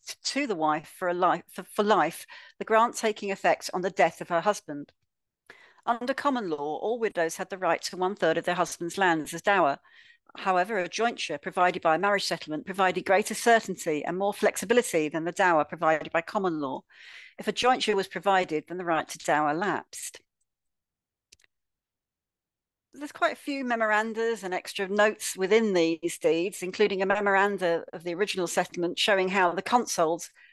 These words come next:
um, of, to that value of twenty thousand pounds was subsequently sold and the money was reinvested. And there's another memoranda within the deeds showing that the life insurance on her husband's life was paid up in eighteen sixty-six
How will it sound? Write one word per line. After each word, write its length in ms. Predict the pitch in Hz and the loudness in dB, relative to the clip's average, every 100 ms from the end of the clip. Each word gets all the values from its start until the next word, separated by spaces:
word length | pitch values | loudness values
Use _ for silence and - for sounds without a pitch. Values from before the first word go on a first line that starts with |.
| _ _ _ | _ _ _
um, 280 | 180 180 - _ _ _ _ _ _ - - | -2 -2 -4 _ _ _ _ _ _ -20 -14
of, 260 | 185 - | -16 -14
to 80 | - | -6
that 140 | 190 165 | -4 0
value 180 | 175 | -2
of 60 | 160 | -2
twenty 280 | - 175 185 | -4 -6 -2
thousand 300 | 180 165 170 | 0 0 -2
pounds 320 | 175 160 165 | -2 0 -2
was 100 | 196 | -4
subsequently 540 | - 226 - 208 - | 2 0 0 -8 -8
sold 500 | - 196 160 160 165 - | -2 2 4 4 0 -4
and 80 | 190 | -2
the 60 | 220 | 2
money 320 | 196 170 170 | 4 4 0
was 220 | 165 156 | -2 -2
reinvested. 840 | 170 160 175 202 - - 165 147 - _ _ _ _ _ _ _ _ - - - 190 | -2 0 2 0 0 -4 -4 -4 -8 _ _ _ _ _ _ _ _ -20 -20 -10 -4
And 100 | 190 | -4
there's 80 | |
another 320 | 196 233 226 185 | 2 2 2 0
memoranda 600 | 165 156 156 160 160 156 - _ 175 | -2 0 -2 -2 -6 -6 -12 _ -8
within 220 | 185 185 | -4 -4
the 80 | 175 | -2
deeds 340 | 160 160 165 | -2 -2 -4
showing 360 | - 220 202 185 | 2 4 4 2
that 100 | 151 | -2
the 120 | 196 | 2
life 300 | 226 240 - | 4 4 -4
insurance 500 | 175 - 156 - - | -8 -4 -4 -4 -2
on 60 | |
her 80 | 180 | -2
husband's 460 | 180 180 - 180 175 | 2 0 0 -6 0
life 280 | 147 156 - - - - | 0 0 -6 -20 -20 -14
was 80 | - | -6
paid 260 | - 233 185 | 2 4 6
up 220 | 151 - | 2 0
in 100 | 180 | -4
eighteen 320 | 175 - 175 175 | -4 -4 -8 -6
sixty-six 720 | 170 - 175 190 156 - | -8 -8 -2 2 0 -2